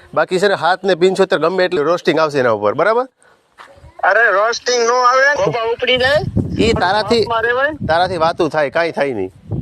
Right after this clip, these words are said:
Speaker 1: એમને
Speaker 2: તો
Speaker 1: ગોબા
Speaker 2: તું
Speaker 1: કઈ ઉપડે નહીં.
Speaker 2: ને,
Speaker 1: હમ?
Speaker 2: અમે, અમે, અમે ખાલી કોમેડીમાં ગાંડા કાઢી છીએ, બાકી અહીંયા મમરા ભરી દે, ભાઈ.
Speaker 1: ઈ વાતું થાય, ગામના છોકરા વાતું કરતા હતા ને. કાલ હમણાં હું રિક્ષાવાળાને નીકળ્યો ને, મેં એને પૂછ્યું હતું, ઈ પણ કહેતો હતો આગળી.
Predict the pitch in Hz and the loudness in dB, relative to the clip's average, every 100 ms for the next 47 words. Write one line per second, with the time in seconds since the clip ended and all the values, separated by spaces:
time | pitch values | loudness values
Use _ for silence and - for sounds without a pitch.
0 | - - - _ _ _ _ 139 165 170 | -8 -12 -20 _ _ _ _ 0 2 2
1 | 135 175 175 175 170 170 170 139 98 285 | 2 0 2 4 4 2 2 0 -2 -4
2 | 269 285 - - 160 220 381 247 262 262 | -6 -10 -16 -6 0 2 2 -2 -2 -2
3 | - - 208 240 233 226 247 220 240 254 | -2 -6 -2 -2 0 -2 -2 -4 -2 -2
4 | 226 247 233 208 240 233 220 226 220 247 | -2 -2 -2 0 0 -2 0 -2 -2 -4
5 | 262 220 220 220 226 226 208 233 233 180 | -2 0 0 0 0 0 0 0 0 0
6 | 175 196 175 151 175 196 - _ _ _ | 0 -2 -2 -2 0 -2 -4 _ _ _
7 | _ _ 185 208 180 180 226 196 214 185 | _ _ 0 2 2 2 0 0 0 0
8 | 175 190 180 190 202 196 202 202 196 180 | -2 0 -2 0 0 -2 -2 -2 -4 -4
9 | 170 156 156 262 240 202 185 151 147 160 | -4 -2 -2 0 0 0 0 -2 -2 -4
10 | 143 156 - 190 190 190 214 247 226 208 | -4 -4 0 0 0 0 2 2 4 4
11 | 208 196 185 185 151 156 180 196 202 180 | 4 2 0 0 2 2 2 0 0 0
12 | 151 120 107 101 | 0 0 -2 -4